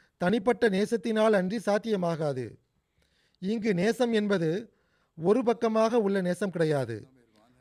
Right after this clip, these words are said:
மாறாக படைப்பாளனுக்கும் படைக்கப்பட்டவைகளுக்கும் இரண்டு புறமும் உள்ள நேசத்தை குறிக்கிறது. அது இறந்து போகக்கூடிய மனிதனின் உடலின் மீது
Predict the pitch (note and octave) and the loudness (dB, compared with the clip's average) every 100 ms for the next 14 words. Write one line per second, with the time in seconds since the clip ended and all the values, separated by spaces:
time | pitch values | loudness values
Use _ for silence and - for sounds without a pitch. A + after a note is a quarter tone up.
0 | - F3 F3+ F#3+ F#3 E3+ E3+ A3+ - _ | -6 0 4 4 4 2 0 -2 -10 _
1 | _ _ - F#3 A#3 G3 F#3+ G#3+ G#3+ F#3+ | _ _ 0 2 2 2 4 4 2 -2
2 | G3+ G#3 A#3 G3+ F#3 G#3 A3 D#3+ E3+ A#3 | -4 -4 -6 -2 0 0 -2 -4 -2 2
3 | A#3 G#3+ G#3 E3+ F#3 B2 - _ _ _ | 2 4 2 2 -4 -4 -12 _ _ _
4 | _ _ _ _ - F3 G#3 B3+ B3+ A#3 | _ _ _ _ -4 2 4 4 2 2
5 | A#3+ A#3+ A3 G#3 F#3+ G3 F#3+ G3 F3 D#3+ | 2 0 0 0 -2 -2 -2 -2 -2 -4
6 | D#3+ C#3 A2+ G#2+ - _ _ _ _ _ | -4 -4 -6 -12 -18 _ _ _ _ _
7 | _ _ - G3 G3 F3 A#3+ - _ _ | _ _ 0 2 4 2 -2 -12 _ _
8 | _ - F3 G#3 B3+ B3 A3+ A3 A3 G#3+ | _ -4 2 4 4 2 2 2 0 -2
9 | A3 A3 A3 F3 F#3 A#3+ A#3+ A#3 G3 F3+ | -2 0 0 2 0 2 2 2 0 2
10 | A3+ A3+ G#3 G3+ F3 E3 A3+ | 2 2 0 0 2 0 -4